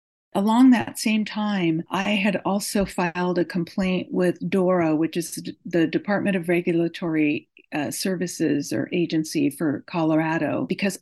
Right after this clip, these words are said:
I was in disbelief that she could run such an operation like this. And that was a very revealing process, because our attorneys then subpoenaed dora all the records that they had pertaining to Sunset Mesa Funeral Home.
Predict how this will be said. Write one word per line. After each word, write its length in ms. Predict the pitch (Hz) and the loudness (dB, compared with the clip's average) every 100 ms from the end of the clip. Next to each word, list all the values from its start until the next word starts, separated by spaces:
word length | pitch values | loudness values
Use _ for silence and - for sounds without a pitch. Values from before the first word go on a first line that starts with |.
| - | -2
I 220 | 208 226 | 0 2
was 240 | 214 - | 0 0
in 560 | 175 156 165 165 151 - 180 | -2 -2 -2 -2 -2 -4 -2
disbelief 760 | 180 - 170 160 170 170 - | -2 -2 0 4 4 4 2
that 240 | 147 135 - | 0 0 -4
she 260 | - 190 185 | -6 -4 -2
could 220 | 185 165 | -2 0
run 240 | 170 165 | 2 2
such 240 | - 147 170 | 0 -2 0
an 100 | 160 | 0
operation 800 | 156 156 151 156 170 175 160 | 0 0 2 2 0 0 0
like 240 | 143 139 - | 0 -2 -2
this. 340 | 147 147 - - - - - _ | 0 0 -4 -14 -20 -20 -20 _
And 520 | 190 175 165 160 160 - _ _ _ _ | 0 4 4 4 0 -6 _ _ _ _
that 280 | 185 214 254 | 2 4 4
was 160 | 240 233 | 4 2
a 60 | |
very 300 | 208 196 190 | 2 2 2
revealing 640 | 170 175 165 190 190 175 170 | 2 0 2 -2 -2 -4 -4
process, 580 | 180 175 - 160 156 | -4 -4 -2 -2 -2
because 400 | - 170 190 175 | -2 -2 0 -2
our 240 | - 196 202 | 0 0 0
attorneys 680 | 190 - 208 202 190 170 160 | 0 -2 0 2 2 2 0
then 340 | 165 170 170 | -2 0 0
subpoenaed 960 | - 180 - - 262 262 202 160 151 165 - _ _ - | -2 -6 -6 4 8 10 8 4 2 0 -10 _ _ -2
dora 680 | 180 208 208 196 160 151 - | 0 2 2 2 2 0 -2
all 280 | 170 196 214 | -2 -2 -2
the 120 | 214 | -2
records 560 | 180 185 - 165 156 - | -2 -4 0 0 -2 -4
that 220 | 165 - | -4 0
they 100 | 175 | -2
had 300 | 175 175 170 | 0 -2 -2
pertaining 500 | 190 - 214 202 196 | -6 -2 0 2 0
to 140 | 170 | -2
Sunset 420 | - 175 175 - - | -2 -2 0 -2 -2
Mesa 320 | 175 175 151 | -2 0 -4
Funeral 440 | - 180 185 180 | -2 -2 0 -2
Home. 400 | 165 156 113 190 | -2 0 0 -4